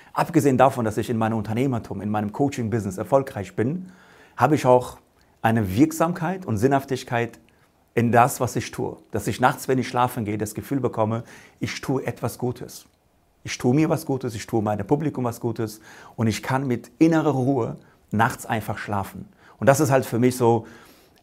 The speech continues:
was kann ich auch hinterlassen? Also wie kann ich die Gesellschaft, ähm,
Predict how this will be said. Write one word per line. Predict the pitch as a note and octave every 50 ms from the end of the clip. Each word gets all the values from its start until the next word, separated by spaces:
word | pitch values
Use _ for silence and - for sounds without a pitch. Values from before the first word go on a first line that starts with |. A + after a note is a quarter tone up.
| _ _ -
was | - D3 D3 D3+ - -
kann | - C#3 D3 D3
ich | C#3+ C3+ - -
auch | - B2 A#2+ - - - - _ _ _ _ _
hinterlassen? | - C3 B2 - A2+ G#2 A2+ A#2+ - - G#2+ F#2+
Also | G2+ G2+ G#2
wie | C3 B2
kann | - B2 C3
ich | C3+ B2+ B2 -
die | - G#2+
Gesellschaft, | A#2 G2 G#2 A#2 C3 B2 - - F#2+ F2+ F2+ - - - - -
ähm, | A2 A2 G#2+ G#2 G#2 G#2+ G#2